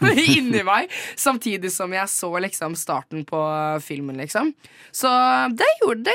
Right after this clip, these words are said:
gjorde den litt bedre, at det var litt bra soundtrack. Eh, men jeg må si, den er jo godt gjennomført sånn sett, med, det er røde tråder gjennom hele filmen, det er poenger som dukker opp igjen hele tiden, litt sånn som i eneren. Men for å få så trykte det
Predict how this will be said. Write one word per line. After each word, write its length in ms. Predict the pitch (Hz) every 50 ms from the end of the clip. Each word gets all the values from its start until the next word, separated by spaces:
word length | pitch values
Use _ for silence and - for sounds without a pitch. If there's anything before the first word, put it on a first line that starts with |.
| 523 494
gjorde 320 | 381 233 196 185 180 175
den 160 | 170 185 185 180
litt 160 | 170 165 _
bedre, 400 | - 151 135 117 123 156 160 165 -
at 100 | 165 156
det 100 | - 170
var 100 | 160 151 156
litt 80 | 156 151
bra 140 | 151 147 151
soundtrack. 640 | 147 - 151 139 - - - - - _ - - - - - - - - - - _
Eh, 540 | - 208 208 202 202 202 202 202 202 202 - - _
men 220 | - 254 277 302 269 - - - - - - _ _ -
jeg 100 | 240 240
må 140 | 247 254 269 269
si, 200 | - - 202 190
den 180 | 196 226 240 240
er 200 | - 196 185 208 240
jo 100 | 254 208 185 - -
godt 180 | 190 185 - -
gjennomført 720 | 202 214 214 196 165 147 123 113 - - - 156 156 - -
sånn 140 | 160 156 151
sett, 220 | - 233 - - -
med, 200 | 175 165 160 - - _ - - _ _ _ _ -
det 80 | 214 214
er 60 | 220 240
røde 100 | 214 190 190
tråder 240 | - 214 180 175 170
gjennom 140 | 170 165 165
hele 160 | 180 175 160
filmen, 580 | - - 226 233 240 240 247 240 240 240 240 -
det 120 | - 180 151 151
er 40 |
poenger 380 | - - 196 170 160 156 170 175
som 140 | - - 202 185
dukker 380 | - 254 240 _ - - - -
opp 160 | - _ - 160
igjen 120 | 147 160 170
hele 100 | 151 147
tiden, 340 | - 151 170 214 277 311 285
litt 120 | 220 208 - 170
sånn 80 | 156
som 120 | 156 165 -
i 40 | -
eneren. 440 | 185 214 233 233 226 233 240 240 240 - - - - - - - - _ _
Men 100 | 254 262
for 80 | 294 359
å 40 | 330
få 60 | 349 359
så 80 | 403 - _ _ _ _
trykte 400 | - - 214 - - - - -
det 80 | 202